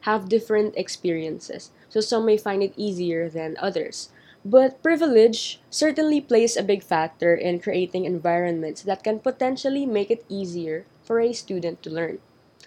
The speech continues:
So let's contrast a student with a six-figure personal computer, let's say a hundred thousand worth, and unlimited fiber internet connection, studying synchronous classes.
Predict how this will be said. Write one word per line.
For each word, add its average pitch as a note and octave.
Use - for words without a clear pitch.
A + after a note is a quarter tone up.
So A#3
let's C4
contrast D4+
a A3+
student F#3+
with F#3+
a F#3+
six-figure F3+
personal F#3+
computer, F3+
let's -
say E3
a C3+
hundred G3+
thousand F3
worth, D#3
and G#3+
unlimited F#3+
fiber E3+
internet G#3+
connection, F#3+
studying C#4
synchronous A3
classes. -